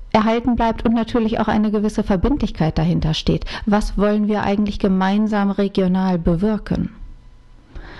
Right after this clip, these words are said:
Dieser branchenübergreifende Verband engagiert sich halt für regionale Themen. Dahinter steht natürlich auch die Überzeugung, geht es der Region gut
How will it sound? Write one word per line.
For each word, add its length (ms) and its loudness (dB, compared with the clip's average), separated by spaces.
Dieser 460 2
branchenübergreifende 1160 0
Verband 600 0
engagiert 540 0
sich 180 -2
halt 160 0
für 180 0
regionale 540 0
Themen. 520 0
Dahinter 360 2
steht 180 0
natürlich 420 0
auch 80 -2
die 140 2
Überzeugung, 800 0
geht 200 -2
es 120 0
der 200 2
Region 480 2
gut 380 -2